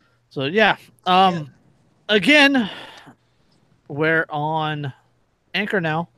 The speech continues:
Speaker 1: Uh, we're also, we're also on Google Podcasts, Spotify, Breaker, Pocket Casts,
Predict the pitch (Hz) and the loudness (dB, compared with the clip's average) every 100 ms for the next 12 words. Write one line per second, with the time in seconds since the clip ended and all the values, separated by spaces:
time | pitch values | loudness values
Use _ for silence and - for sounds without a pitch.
0 | _ _ _ _ _ _ _ _ _ 131 | _ _ _ _ _ _ _ _ _ -4
1 | 135 - - - 466 - - 523 523 494 | -4 0 6 8 8 6 0 4 6 4
2 | - 381 - 196 190 180 190 180 185 151 | 2 0 2 0 4 4 4 2 -6 -4
3 | 190 196 202 190 190 - 175 160 - 160 | -2 0 2 2 0 0 -2 -2 -2 0
4 | 175 175 160 143 151 151 160 147 - - | 0 0 0 2 0 0 0 -2 -6 -20
5 | - - _ - _ - 214 220 220 - | -20 -20 _ -20 _ -2 2 2 2 -4
6 | 190 185 180 - | 2 4 2 0